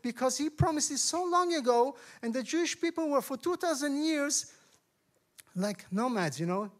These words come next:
traveling from one place to another place with no land. But God said, "One day, I'm gonna take you from the nations, bring you to your own land." And this word has been fulfilled since May fourteen,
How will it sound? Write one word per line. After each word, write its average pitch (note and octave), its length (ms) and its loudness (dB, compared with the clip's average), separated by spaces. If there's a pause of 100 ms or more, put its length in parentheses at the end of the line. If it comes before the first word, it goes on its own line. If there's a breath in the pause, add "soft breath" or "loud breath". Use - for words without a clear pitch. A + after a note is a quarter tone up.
traveling B3 420 0
from G#3+ 200 -2
one C#4 180 2
place D4 260 -4
to C#4+ 80 -6
another B3+ 240 -4
place A3+ 420 -2 (840 loud breath)
with F#3+ 160 -2
no B3+ 200 2
land. G#3+ 460 -2 (1200)
But D3+ 180 -8
God G3+ 240 -2
said, F3 300 0
"One F3+ 220 -2
day, G#3 380 -4
I'm C#3 100 -4
gonna D3 180 -4
take F3+ 260 -6
you G3+ 60 -8
from G3 160 -6
the F#3+ 80 -4
nations, F#3 580 -6 (420 soft breath)
bring F3 240 0
you G3 100 -4
to F3+ 140 -6
your D#3+ 180 -4
own E3 160 0
land." C3+ 280 -2 (280 loud breath)
And D3+ 160 -2
this G#3+ 460 0 (260 loud breath)
word F3 300 2
has C#3+ 160 -2
been D#3+ 160 -2
fulfilled D#3+ 600 -2
since - 720 0 (600 loud breath)
May E3+ 200 2
fourteen, F3 640 -2